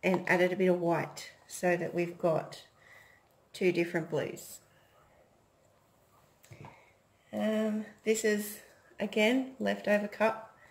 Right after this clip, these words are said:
So that's what I'm gonna pour with,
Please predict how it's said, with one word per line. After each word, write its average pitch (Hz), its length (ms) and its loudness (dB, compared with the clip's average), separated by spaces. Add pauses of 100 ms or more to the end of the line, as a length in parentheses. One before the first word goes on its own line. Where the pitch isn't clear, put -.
(540)
So - 140 -4
that's 208 300 4
what 262 100 4
I'm 247 140 4
gonna 202 360 4 (600)
pour 240 280 6
with, 330 500 2